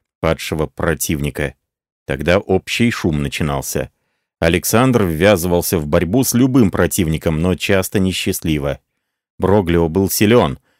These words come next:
руки у него были стальные. Однажды он предложил Александру бороться. Тот не отказался, но сразу же был схвачен в объятия,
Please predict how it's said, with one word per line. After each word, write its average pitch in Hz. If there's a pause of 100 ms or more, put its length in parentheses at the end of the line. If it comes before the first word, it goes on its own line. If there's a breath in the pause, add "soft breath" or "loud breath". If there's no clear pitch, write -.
(320)
руки 139
у 131
него 120
были 101
стальные. 78 (400)
Однажды 87
он 85
предложил 92
Александру 92
бороться. 85 (560)
Тот 113
не 143
отказался, 143
но 78
сразу 92
же 78
был 85
схвачен 90
в 82
объятия, 131